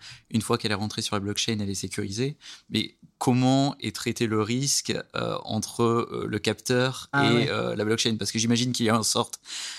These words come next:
Speaker 1: de middleware, euh,
Speaker 2: Tout à
Speaker 1: qui va
Speaker 2: fait.
Speaker 1: justement transformer le signal en, en information que tu vas in-, inscrire sur la blockchain. Ça, c'est, c'est, c'est
Speaker 2: Non, c'est super, c'est une super bonne question. Je pense que d'ailleurs, c'est là où, quand on parle de disruption, euh, et que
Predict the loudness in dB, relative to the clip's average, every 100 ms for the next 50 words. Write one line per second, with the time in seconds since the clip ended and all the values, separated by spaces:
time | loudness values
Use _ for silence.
0 | -2 2 4 6 6 8 6 6 2 -2
1 | -2 2 4 4 2 0 -2 0 2 4
2 | 4 2 2 2 2 0 2 2 2 2
3 | 2 2 4 4 0 0 2 2 2 -2
4 | -2 -2 0 -4 -2 -2 -2 -4 -6 -6
5 | -4 -4 -2 -4 -4 -8 -14 -6 -4 -2
6 | -2 -4 -6 -6 -8 -2 2 2 2 0
7 | -2 -2 0 2 2 2 2 2 0 2
8 | 0 2 0 4 4 4 4 6 6 4
9 | 0 -10 -16 -18 -20 -20 _ -6 -4 4
10 | 6 6 2 2 2 0 0 2 2 0
11 | -2 -4